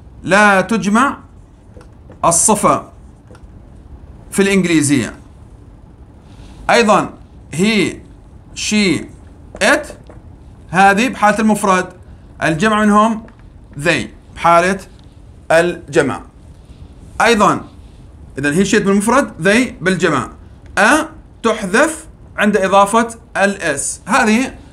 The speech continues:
الملاحظات مهمة. بهذا الشكل انهينا درسنا لهذا اليوم. تكلمنا فيه عن كيفية تشكيل جملة إنجليزية صحيحة، وتكلمنا عن الضمائر بحالة المذكر والمؤنث والمفرد والجمع، وكيفية استخدام الصفة باللغة الإنجليزية،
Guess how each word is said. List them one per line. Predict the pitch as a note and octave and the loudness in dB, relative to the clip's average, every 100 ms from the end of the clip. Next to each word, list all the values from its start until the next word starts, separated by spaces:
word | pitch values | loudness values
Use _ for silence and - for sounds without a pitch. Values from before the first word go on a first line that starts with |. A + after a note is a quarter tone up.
| - D3+ | -8 -4
الملاحظات | F3+ F#3 F#3 F#3+ G3+ G#3 | 0 0 2 2 2 0
مهمة. | F#3 F3 D#3 D3 D3 - - - | -4 -4 -4 -6 -8 -16 -20 -2
بهذا | C4+ B3+ | 0 0
الشكل | A#3 A3+ | 0 -2
انهينا | G#3 A3 | 0 0
درسنا | G3 G3 G3 | 0 -2 0
لهذا | F3 F3+ | 0 2
اليوم. | A3 | 0
تكلمنا | - G3+ F#3 | -2 -2 -2
فيه | - F#3+ | 0 0
عن | D#3+ D3+ | 0 -2
كيفية | E3 D#3+ A#3 | -4 -2 -2
تشكيل | F#3+ - G3+ D#3 | -4 -4 -4 -2
جملة | F#3 G3 A#3+ - - - | -2 -2 -2 -6 -20 -10
إنجليزية | D3 D3+ F3 G#3 | -6 -2 0 0
صحيحة، | G3+ F3 G3 G3 A#3+ - - - - | -2 -4 -6 -2 -4 -4 -16 -20 -2
وتكلمنا | D#3+ G3 - - F#3+ G3 | 2 2 0 -4 -4 -2
عن | F3 | -4
الضمائر | E3+ D#3 F3 G3 A3 | -2 -2 0 2 0
بحالة | - - F3+ D#3 D3+ | -4 -2 0 0 -4
المذكر | C#3+ G3+ - A3+ | -4 -6 0 0
والمؤنث | F#3 D#3+ E3 G3 G3 G3 - | 2 0 -2 -2 -4 -6 -2
والمفرد | D#3 D3+ F3+ F3+ F#3+ G3+ - - - | 0 0 -2 0 0 0 -10 -20 -8
والجمع، | D3 E3+ D#3 D3 E3+ F#3+ D#3+ | 2 4 2 0 0 0 -2
وكيفية | D3 D#3+ D#3 G#3+ D3 - - - - | -4 -4 -4 -2 -2 -4 -18 -20 -14
استخدام | - - F#3+ F3+ | -8 -2 0 0
الصفة | - F#3+ E3+ | 0 -4 -4
باللغة | D3+ F3 | -2 -2
الإنجليزية، | D#3 D#3 D3 D3 G3+ B3 | -2 -2 -4 -2 -2 -2